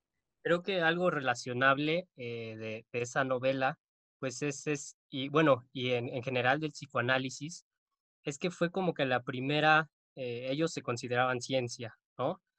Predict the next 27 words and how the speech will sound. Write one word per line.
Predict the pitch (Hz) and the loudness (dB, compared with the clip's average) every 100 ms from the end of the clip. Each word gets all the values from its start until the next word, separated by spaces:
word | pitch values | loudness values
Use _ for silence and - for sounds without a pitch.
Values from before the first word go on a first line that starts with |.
| _ _ _ _ | _ _ _ _
Eh, | 131 120 117 117 131 _ _ | -4 -2 -2 -4 -8 _ _
fue | _ 147 | _ -2
de, | 151 151 | 0 0
de, | 135 | -2
de | 135 135 | -2 -2
esas | 139 160 | -2 -4
primeras | - 139 147 151 156 | -2 0 2 2 0
como | - 123 | -2 -6
corrientes | 123 120 135 151 156 156 | -4 -4 0 0 0 -4
del | 139 123 | -6 -4
pensamiento | 131 120 123 135 135 131 165 - _ _ _ _ | -6 -4 -2 -2 -2 -6 -12 -12 _ _ _ _
que | 147 | 0
abordó | 147 139 143 139 139 175 | 4 4 2 0 2 2
zonas | 175 170 165 165 196 - - | 4 4 6 4 2 -6 -8
de | 135 | -2
la | 127 123 | 0 2
vida | 147 147 165 - _ _ _ - | 2 2 0 -2 _ _ _ -6
que | 135 | -2
ninguna | 135 135 156 175 160 | 0 0 2 6 6
otra | 170 165 | 6 2
ciencia | 151 147 147 156 165 175 160 131 | 2 2 2 2 0 -2 0 0
o, | |
o, | 127 135 127 | 0 -4 -6
o, | 135 131 135 | -6 -8 -2
o | 123 | 0
nada | 139 147 156 | 2 4 4
abordaba, | 143 120 123 180 165 123 | 2 0 4 6 6 2